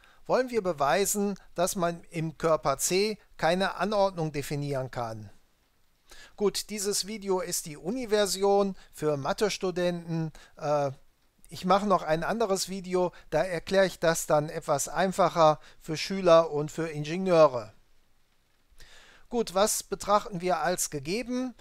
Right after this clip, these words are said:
Also wir gehen von den Körperaxiomen aus.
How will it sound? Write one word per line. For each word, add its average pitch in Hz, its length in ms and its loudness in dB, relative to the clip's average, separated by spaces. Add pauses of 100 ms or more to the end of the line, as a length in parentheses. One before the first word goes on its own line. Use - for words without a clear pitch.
(120)
Also 180 380 -2
wir 180 100 -2
gehen 202 260 -2
von 170 260 0
den 156 260 -6
Körperaxiomen 208 960 0
aus. 202 540 0